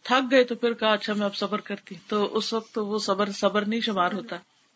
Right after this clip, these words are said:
پھر اسی طرح یہ ڈیپینڈ کرتا ہے کہ آپ کام کس جگہ کر رہے ہیں۔ مثلاً مرد حضرات جو ہے،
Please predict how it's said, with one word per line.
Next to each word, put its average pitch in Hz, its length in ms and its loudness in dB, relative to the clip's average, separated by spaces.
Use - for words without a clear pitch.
پھر 311 120 6
اسی 311 240 6
طرح 339 200 6
یہ 330 160 10
ڈیپینڈ 277 360 4
کرتا 294 260 4
ہے 320 100 8
کہ 320 200 4
آپ 254 340 6
کام 226 360 6
کس 247 240 4
جگہ 233 280 6
کر 196 140 2
رہے 165 140 -4
ہیں۔ 165 100 -10
مثلاً 277 360 4
مرد 208 320 2
حضرات 196 440 4
جو 196 120 0
ہے، 185 140 -4